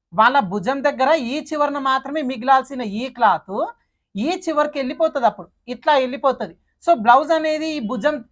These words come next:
చివరన ఉండదు, భుజం చివర దాటేసి వెళ్ళిపోతది.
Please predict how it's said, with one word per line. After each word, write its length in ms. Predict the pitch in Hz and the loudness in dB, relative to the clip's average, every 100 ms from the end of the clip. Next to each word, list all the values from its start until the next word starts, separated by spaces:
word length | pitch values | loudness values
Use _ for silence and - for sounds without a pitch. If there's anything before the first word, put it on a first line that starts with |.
| - | -14
చివరన 320 | 277 269 320 | 0 2 4
ఉండదు, 320 | 302 285 294 220 _ | 4 4 4 2 _
భుజం 340 | 156 208 208 330 | -12 -4 0 0
చివర 280 | 320 294 294 | -2 -2 0
దాటేసి 460 | 208 214 254 349 339 | 2 2 2 -4 -4
వెళ్ళిపోతది. 500 | 269 240 220 202 | -6 -4 -6 -8